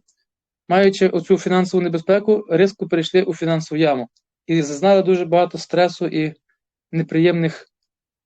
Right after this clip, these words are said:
переживань, скандалів, сварок і розлучень. Фінансова подушка — це цей дохід, який ми акумулюємо за рахунок того, що не все витрачаємо, будучи в категорії фінансової безпеки, дає можливість прожити три-чотири місяці, ну, мінімум хоча б три місяці,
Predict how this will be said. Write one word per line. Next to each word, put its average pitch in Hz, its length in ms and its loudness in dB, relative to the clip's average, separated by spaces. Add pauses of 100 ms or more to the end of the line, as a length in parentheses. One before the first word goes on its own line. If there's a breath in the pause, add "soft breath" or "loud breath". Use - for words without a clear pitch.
(120)
переживань, 165 580 2
скандалів, 185 840 0
сварок 180 440 0
і 170 80 2
розлучень. 147 480 0 (200)
Фінансова 202 500 0
подушка — 190 440 -4
це - 180 -8 (240)
цей 208 220 0
дохід, 165 500 -4
який 175 240 -4
ми 165 120 2
акумулюємо 165 600 0
за 147 120 0
рахунок 156 460 -4 (440)
того, 160 300 4
що 151 420 -2
не 160 260 -4
все 160 240 0
витрачаємо, 151 640 0
будучи 147 320 -8
в - 40 -16
категорії 147 380 -2
фінансової 139 480 -8
безпеки, 131 400 -8 (460)
дає 190 180 2
можливість 202 420 2
прожити 180 400 -2
три-чотири 170 560 -2
місяці, 156 400 -8
ну, 185 100 2
мінімум 156 340 0
хоча - 220 -6
б 139 40 -12
три 143 160 -6
місяці, 208 420 -4